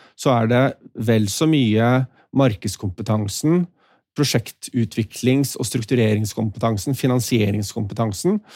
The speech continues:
som er viktig for å lykkes i et, i et marked, like mye som den teknologiske kompetansen. Så det å legge på en teknologi til, det, eh, ut ifra et, et skalaperspektiv, det er veldig fornuftig i det, i de markedene hvor vi jobber.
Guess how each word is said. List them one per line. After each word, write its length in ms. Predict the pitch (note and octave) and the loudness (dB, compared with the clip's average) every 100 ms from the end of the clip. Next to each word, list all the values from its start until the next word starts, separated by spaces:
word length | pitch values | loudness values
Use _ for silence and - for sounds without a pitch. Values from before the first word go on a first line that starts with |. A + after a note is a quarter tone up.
| - - | -20 -12
som 160 | - | -2
er 60 | C#3+ | 0
viktig 320 | C#3+ - - A2 | 0 -2 -6 -2
for 100 | B2+ | 2
å 80 | C3 | 2
lykkes 380 | B2+ - A2+ - | 0 -6 -6 -2
i 140 | G#2+ A#2 | 0 0
et, 220 | - - - | -2 -8 -4
i 100 | A#2+ | -2
et 80 | A#2 | 0
marked, 380 | A#2+ G2+ F3+ F3+ - - - | 0 0 0 -2 -8 -14 0
like 340 | D3 G#2 - | 2 2 2
mye 220 | D3 G#2+ F2+ | 2 2 0
som 140 | A2 | 0
den 140 | A#2 B2 | 0 0
teknologiske 880 | B2 - B2+ G#2 G2 G#2 G2+ - G#2 | -2 0 2 2 0 -2 -4 -4 -4
kompetansen. 720 | G#2+ G2 A#2+ A2 - C3+ B2 - - - | -6 -6 -4 -4 -2 -2 -2 -6 -20 -6
Så 80 | B2+ | 0
det 80 | C3 | 2
å 80 | |
legge 240 | C#3+ A2+ G2+ | 2 0 -2
på 160 | A#2+ | -2
en 100 | A#2+ | 0
teknologi 520 | A2+ A#2+ B2+ B2+ A#2+ B2 | -2 -2 0 0 0 0
til, 300 | E3+ G3+ G3+ - - _ | 2 0 0 -6 -20 _
det, 140 | - C3 | 0 2
eh, 640 | C3+ C#3+ - - B2+ C3 - | 2 0 -4 -2 2 2 0
ut 160 | A#2+ - | -2 -2
ifra 220 | B2 B2 B2 | 0 2 0
et, 180 | B2 - | -2 -2
et 160 | B2+ - | -4 -4
skalaperspektiv, 1400 | - A2 G2+ A2+ G#2+ - _ _ - A#2 - B2+ F3+ G3 _ _ _ - | -4 -2 0 0 -2 -6 _ _ -6 -6 -2 2 2 2 _ _ _ -2
det 140 | B2+ C3 | 2 4
er 300 | C3 A2 C#3 | 2 2 2
veldig 200 | B2+ G#2 | 4 2
fornuftig 380 | A#2+ G#2 - A#2+ | 0 -2 -2 0
i 40 | A2+ | 2
det, 100 | A2 A2+ F2 | 2 0 0
i 120 | A#2 | 0
de 120 | A2+ | 2
markedene 400 | A2 F#2 F#2+ G#2 | 0 -2 -4 -2
hvor 140 | G#2+ G#2+ | 0 0
vi 120 | G#2+ | 0
jobber. 320 | G#2 G2 A2+ | -2 -4 -6